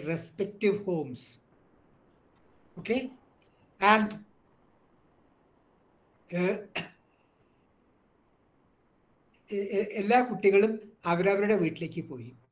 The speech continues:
The, the, the, there is a, a condition on the, on the, on the set which is distributed over, that is the കുട്ടികൾ, എല്ലാ കുട്ടികളും.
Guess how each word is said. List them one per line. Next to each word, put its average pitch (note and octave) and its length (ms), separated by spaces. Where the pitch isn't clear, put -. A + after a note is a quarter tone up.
The, G3 100
the, G3 100
the, F#3 100
there G#3 180
is G#3+ 60
a, - 20
a - 20
condition A3 480
on A3 60
the, G3 80
on F#3+ 60
the, E3+ 100
on E3+ 60
the D#3+ 60
set G#3+ 220
which G3+ 160
is D#3+ 60
distributed F3 580
over, C#3 200
that F3 140
is E3+ 100
the F3 120
കുട്ടികൾ, E3+ 340
എല്ലാ F#3+ 160
കുട്ടികളും. C#3+ 380